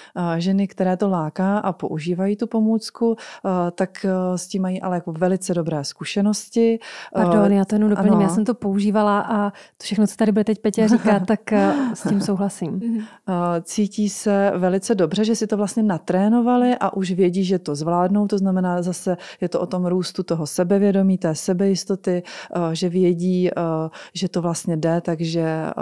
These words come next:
Speaker 1: je to velice posílí a je, není to teda dilatační pomůcka, nejde o to, eh, si dopředu,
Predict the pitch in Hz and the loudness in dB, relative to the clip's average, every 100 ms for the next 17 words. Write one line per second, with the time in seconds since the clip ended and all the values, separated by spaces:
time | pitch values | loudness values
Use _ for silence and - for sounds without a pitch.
0 | 165 156 - - - 160 170 160 160 - | -6 -6 -8 -8 -6 -6 -2 -2 -2 -4
1 | 170 156 - - - 170 - 226 240 233 | -6 -6 -12 -12 -6 -6 0 2 4 4
2 | 226 226 - 208 - 175 160 - 185 180 | 2 -2 -10 -12 -6 -2 -2 -4 -4 0
3 | 175 170 170 170 - - 185 185 214 196 | 0 0 -2 -6 -12 -4 -2 0 -2 -2
4 | 170 143 143 143 180 180 - 220 220 214 | -4 -2 -2 -2 -4 -4 -2 -2 0 2
5 | 220 - 226 196 180 190 165 156 - 175 | 0 -2 0 0 0 -2 -4 -4 -2 -2
6 | 170 - - 175 170 160 - 165 156 - | -2 -10 -8 -6 -4 -6 -4 -4 -4 -2
7 | 196 180 | 0 2